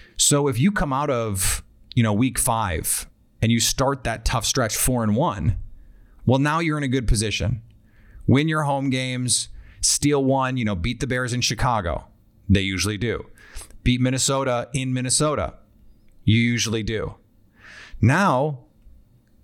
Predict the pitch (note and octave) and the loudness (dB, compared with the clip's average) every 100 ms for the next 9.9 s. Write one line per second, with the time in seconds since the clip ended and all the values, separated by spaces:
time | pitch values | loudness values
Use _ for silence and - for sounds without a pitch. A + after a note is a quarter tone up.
0 | _ C#3 - D3 C3 A#2 D#3+ C#3+ C#3 C3 | _ 2 2 2 0 0 0 0 -2 -4
1 | B2+ G2+ C#3 C#3+ C3 B2 A2 - D3+ C#3+ | -6 -4 -4 -4 -2 -2 -2 -2 0 -2
2 | G#2 - - A#2+ A#2 D3 C#3+ B2 A2+ G#2 | -4 -2 0 0 0 0 -2 -2 -4 -6
3 | - - - B2 C#3 B2+ - B2+ A#2+ G3 | -12 -4 2 4 4 0 0 0 2 2
4 | F#3+ G#2 F#2+ - - _ _ _ _ - | 0 -2 -2 -2 -4 _ _ _ _ 2
5 | C3+ D#3 B2+ E3 D#3 C3+ G#2+ A#2 A#2+ G#2+ | 2 2 0 0 -2 -2 0 0 -2 -4
6 | A2 - A#2 G2+ G#2+ - - - - E3 | -4 -2 -4 -4 -6 -2 0 2 2 2
7 | A2 G#2+ G2+ - - - - A#2+ G#2 C3+ | 0 -2 -4 -6 -10 -4 0 2 2 0
8 | C3+ - - A2+ A#2+ A2+ A2 A2 G#2+ - | 0 -2 -2 -2 -2 -2 -4 -6 -4 -2
9 | G#2+ A#2+ A#2 A#2 G#2+ G2+ G#2 G2+ G2 | -2 -2 -2 0 0 2 2 2 -2